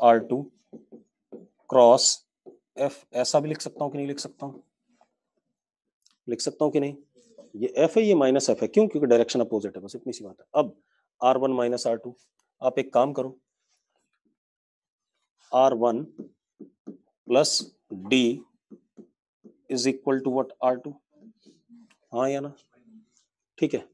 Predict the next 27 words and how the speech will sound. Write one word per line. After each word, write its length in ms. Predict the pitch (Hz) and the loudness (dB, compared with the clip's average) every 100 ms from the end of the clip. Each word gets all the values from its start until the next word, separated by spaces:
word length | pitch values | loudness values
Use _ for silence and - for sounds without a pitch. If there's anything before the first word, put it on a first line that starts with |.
| _ _ _ 113 | _ _ _ -8
अरे 220 | 110 117 | -2 4
आर 200 | 113 113 | 6 6
वन 200 | 117 139 | 4 0
plus 280 | 139 127 123 101 | 6 6 6 0
D 180 | 123 131 | 4 4
is 120 | 120 | 4
equal 320 | 123 127 120 | 2 4 4
to 100 | 117 | 6
आर 60 | 101 | 4
टू 100 | 101 | 2
from 240 | 95 123 127 | 2 4 4
the 80 | 123 | 4
triangle 420 | 120 123 131 127 135 | 4 4 6 6 6
of 120 | 113 | 4
vector 300 | 110 - 196 - - 135 | 0 6 4 4 -6 2
addition। 360 | 143 - 156 - - _ _ _ _ - | 2 4 -2 -4 -20 _ _ _ _ -2
ठीक 120 | 196 - | 0 0
है, 80 | - _ - _ - | -10 _ -20 _ -14
तो 120 | - 127 | -6 4
आर 200 | 123 117 | 6 6
वन 240 | 113 131 165 - _ _ - _ _ - 110 | 4 2 0 -8 _ _ -20 _ _ -8 0
minus 380 | 113 117 151 - | 2 4 4 4
आर 140 | 123 107 | 4 4
टू 220 | 117 135 - - - - _ _ - | 2 -2 -4 -20 -20 -20 _ _ -8
is 180 | 127 123 | -4 -4
equal 380 | 120 123 120 | -2 2 2
to 60 | 113 | 2